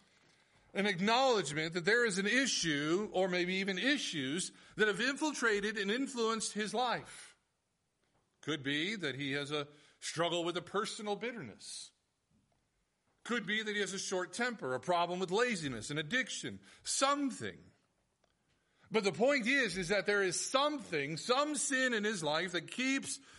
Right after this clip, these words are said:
showing up, keeps affecting the way he lives, keeps causing him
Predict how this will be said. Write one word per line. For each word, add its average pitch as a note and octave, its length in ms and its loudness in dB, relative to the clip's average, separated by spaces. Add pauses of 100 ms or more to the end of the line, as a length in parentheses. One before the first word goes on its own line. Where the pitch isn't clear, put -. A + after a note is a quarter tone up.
showing B3 600 2
up, A#3+ 380 0 (960)
keeps C#4+ 380 2
affecting B3+ 580 2
the A3 80 2
way G#3+ 240 2
he G3+ 160 0
lives, F#3 400 -2 (280)
keeps C#4+ 320 0
causing B3 640 2
him D3+ 580 -4